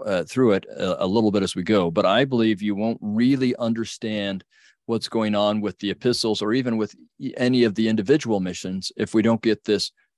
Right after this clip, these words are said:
overview of the missions. We get this big picture. It will help you understand what's going on with the epistles. It will help you understand each mission in its place.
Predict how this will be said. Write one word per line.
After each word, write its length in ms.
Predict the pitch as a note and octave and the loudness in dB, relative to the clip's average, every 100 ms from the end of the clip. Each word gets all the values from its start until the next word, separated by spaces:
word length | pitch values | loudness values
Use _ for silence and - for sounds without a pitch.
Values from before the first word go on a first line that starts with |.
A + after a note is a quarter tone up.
| _ | _
overview 640 | C3+ C#3+ A2+ G2 F2 E2+ D2+ - _ - | 4 4 4 -2 -4 -8 -10 -16 _ -6
of 120 | F#2+ | -2
the 80 | F2+ | 0
missions. 400 | F2 - F2 - | 0 -2 -6 -8
We 80 | F#2 | -4
get 160 | A2 | -2
this 160 | A2+ G2+ | 0 0
big 280 | G2+ D3 C3+ | 4 2 4
picture. 440 | B2 - A#2 A2 _ _ | 0 2 0 -2 _ _
It 60 | A2 | -4
will 140 | G2+ | 0
help 180 | A2 A2+ | 0 0
you 100 | A2 | -2
understand 440 | G2+ F#2+ G#2 F#2+ | -2 -2 -2 -2
what's 160 | F#2+ - | -4 -6
going 180 | F#2+ F2+ | -6 -4
on 200 | E2+ F2 | -4 -4
with 160 | F2+ | -8
the 120 | - F2 | -8 -4
epistles. 520 | - C#3+ - C#3 B2+ | 4 4 6 2 0
It 300 | - - - | -6 -12 -2
will 100 | G#2+ | 0
help 160 | G2+ | 2
you 80 | A2 | 0
understand 460 | G2+ F#2+ - F#2+ F#2 | -2 -4 -4 -2 -2
each 240 | - G#2+ - | -4 -4 -4
mission 360 | F#2 - F2 - | -4 -4 -8 -6
in 80 | F2 | -6
its 140 | E2 | -6
place. 400 | - - - - | -6 -6 -6 -8